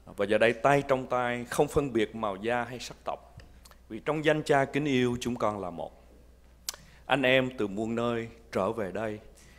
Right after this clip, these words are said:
để hát bài ca về Chúa Giêsu cho mọi người nghe đến Ngài. Xin Chúa Thánh Linh thăm viếng dân tộc con,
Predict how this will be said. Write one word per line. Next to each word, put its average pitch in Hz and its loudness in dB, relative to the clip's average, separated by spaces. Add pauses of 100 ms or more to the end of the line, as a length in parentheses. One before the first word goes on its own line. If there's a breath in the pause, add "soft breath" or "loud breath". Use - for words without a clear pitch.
để 95 -6
hát 190 2
bài 113 2
ca 117 2
về 101 -6
Chúa 120 -2
Giêsu 107 0 (160)
cho 110 -2
mọi 87 -6
người 92 -8
nghe 98 -8
đến 101 -8
Ngài. 95 -12 (1700 soft breath)
Xin 135 0
Chúa 135 2
Thánh 131 -6
Linh 113 -4
thăm 107 -8
viếng 110 -6
dân 107 -4
tộc - -10
con, 90 -6